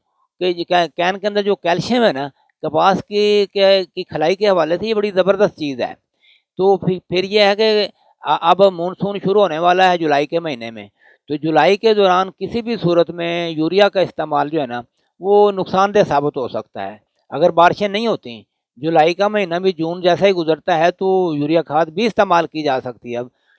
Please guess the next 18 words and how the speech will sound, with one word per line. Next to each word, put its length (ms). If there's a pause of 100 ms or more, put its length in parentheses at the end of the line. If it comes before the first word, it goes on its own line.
लेकिन 220
याद 320
रखें 340 (420)
कि 140
पन्द्रह 380
किलो 340
फी 280
एकड़ 320
से 180
ज़्यादा 320
यूरिया 480
आप 380
इस्तेमाल 460
ना 180
करें। 340 (300)
बेशक 320
आप 240
दस 100